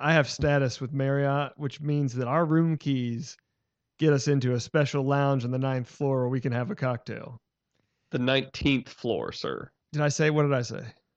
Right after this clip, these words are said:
Speaker 2: You said ninth.
Speaker 1: Oh,
Speaker 2: No, this is
Speaker 1: nineteenth floor.
Speaker 2: tippy
Speaker 1: Yeah,
Speaker 2: top.
Speaker 1: this is the top of the hotel.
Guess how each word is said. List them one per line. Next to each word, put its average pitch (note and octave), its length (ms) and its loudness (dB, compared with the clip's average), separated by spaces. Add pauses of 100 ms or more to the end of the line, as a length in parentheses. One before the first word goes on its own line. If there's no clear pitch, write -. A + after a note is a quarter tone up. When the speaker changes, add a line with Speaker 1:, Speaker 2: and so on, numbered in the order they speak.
(180)
Speaker 2:
You C3 80 -12
said B2 220 0
ninth. A2+ 420 0
Speaker 1:
Oh, D3 120 0
Speaker 2:
No, A#2+ 140 6
this D3+ 180 6
is D#3+ 40 2
Speaker 1:
nineteenth D#3+ 240 4
floor. D3 120 2
Speaker 2:
tippy E3+ 100 4 (120)
Speaker 1:
Yeah, D3 60 4
Speaker 2:
top. C3 180 4
Speaker 1:
this F3+ 140 0
is A#3 80 -4
the G3+ 80 -2
top F#3+ 320 4
of F3+ 80 2
the D3+ 80 4
hotel. A#2+ 460 -4